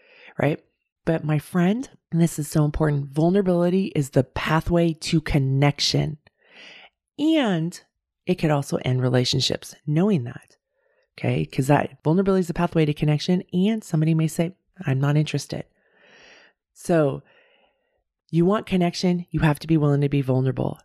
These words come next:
It's the oldest catch twenty-two, and it's really painful. So the key is having courageous conversations, saying the one thing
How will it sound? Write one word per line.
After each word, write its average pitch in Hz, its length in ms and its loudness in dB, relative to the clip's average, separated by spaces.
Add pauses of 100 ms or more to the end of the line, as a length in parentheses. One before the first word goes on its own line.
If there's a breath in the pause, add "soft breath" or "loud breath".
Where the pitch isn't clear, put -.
(140)
It's - 180 -20
the - 100 -6
oldest 135 360 0
catch - 280 -2
twenty-two, 131 680 0
and 139 100 0
it's - 220 -4
really 127 160 0
painful. - 600 -2 (760 loud breath)
So 151 120 0
the 151 140 2
key 240 460 0
is - 540 -6 (640)
having 160 520 0
courageous 135 580 0
conversations, - 1000 -2 (380 soft breath)
saying 202 880 -2
the 139 160 2
one 139 380 0
thing 135 480 0